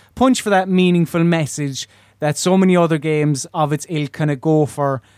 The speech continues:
the kind of, the pretty abstract, independent video game. Uh, but Rhyme, eh, it kind of misses it, uh,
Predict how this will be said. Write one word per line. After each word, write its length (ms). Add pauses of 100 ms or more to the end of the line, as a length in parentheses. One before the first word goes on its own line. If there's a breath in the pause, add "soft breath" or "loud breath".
(160 soft breath)
the 100
kind 180
of, 140 (240 soft breath)
the 80
pretty 640
abstract, 840 (440)
independent 840
video 460
game. 420 (480 soft breath)
Uh, 300
but 320 (200)
Rhyme, 540 (240)
eh, 300 (140)
it 220
kind 320
of 120
misses 440
it, 160
uh, 520